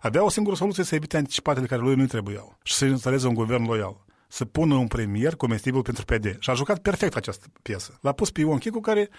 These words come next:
este prieten cu Filip și este în relații excelente cu alți pediști și trecând peste faptul că două sau trei nume de miniștri acolo sunt discutabile, P D-ul are cu cine discuta, uh, și anume cu premierul. Deci, uh, din punctul ăsta de vedere, figura lui domnului Chicu este una de compromis între Dodon și P D-ul actual,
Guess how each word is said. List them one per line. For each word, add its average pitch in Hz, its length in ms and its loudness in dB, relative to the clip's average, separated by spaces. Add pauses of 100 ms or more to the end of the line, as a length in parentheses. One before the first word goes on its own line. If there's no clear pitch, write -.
(240)
este - 220 -2
prieten 170 380 0
cu 135 180 -2
Filip 123 340 -4
și - 160 -6
este 175 340 -2
în 147 60 0
relații 147 360 -4
excelente 147 500 -4
cu - 100 -6
alți 123 180 0
pediști 110 400 -6
și 147 180 -4 (160)
trecând 156 320 0
peste - 180 -6
faptul 143 280 0
că 131 140 0
două 131 420 0
sau 117 140 -2
trei 127 160 -2
nume 120 200 2
de 107 120 -2
miniștri 107 380 0
acolo 107 220 -6
sunt 107 160 -6
discutabile, 247 640 -4 (120)
P - 60 -2
D-ul 175 440 2
are 180 220 2
cu - 80 -16
cine 170 160 -2
discuta, 151 500 -2
uh, 131 220 0
și 139 160 -6
anume 135 160 4
cu 135 120 -4
premierul. 123 420 2
Deci, 104 160 -2
uh, - 160 -6 (340)
din 117 140 0
punctul 196 280 2
ăsta 185 180 2
de 156 100 0
vedere, 147 480 2
figura 143 460 0
lui 123 100 2
domnului 123 360 2
Chicu 170 240 -2
este 175 140 2
una 165 100 2
de 143 60 -6
compromis 151 500 0
între 131 220 0
Dodon 123 360 0
și 120 140 -4
P 117 120 -4
D-ul 113 280 0
actual, 104 520 -4